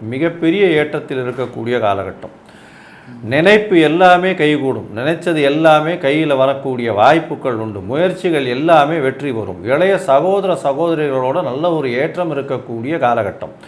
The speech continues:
புதிய வீடு மனை வாங்கக்கூடிய பாக்கியம் உண்டு. பண வரவிற்கு பஞ்சம் இருக்காது. அது தவிர தாயின் உடல்நிலையில் நல்ல ஒரு ஏற்றம் இருக்கக்கூடிய காலகட்டமாக அமையிறது.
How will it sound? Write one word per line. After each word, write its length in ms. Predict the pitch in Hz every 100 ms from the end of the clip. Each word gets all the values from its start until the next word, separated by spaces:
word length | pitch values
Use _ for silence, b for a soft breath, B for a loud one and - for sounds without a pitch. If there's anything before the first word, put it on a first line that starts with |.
| B B B B B -
புதிய 380 | 160 185 226 220
வீடு 360 | 165 196 220 202
மனை 280 | 185 175
வாங்கக்கூடிய 640 | 160 151 143 143 131 127 110
பாக்கியம் 520 | 117 147 139 135 113
உண்டு. 280 | 107 95 98 -
பண 280 | 135 180 226
வரவிற்கு 500 | 208 190 180 165 160
பஞ்சம் 480 | - 127 151 170
இருக்காது. 480 | 131 120 110 87 76
அது 120 | 127
தவிர 200 | 165 196
தாயின் 500 | 190 139 180 220 220
உடல்நிலையில் 560 | 180 165 165 147 135 185
நல்ல 260 | 165 151 175
ஒரு 180 | 139
ஏற்றம் 480 | 127 170 185 196 160
இருக்கக்கூடிய 640 | 143 143 131 123 117 117 170
காலகட்டமாக 800 | 123 139 135 113 107 110 117 107
அமையிறது. 320 | 107 95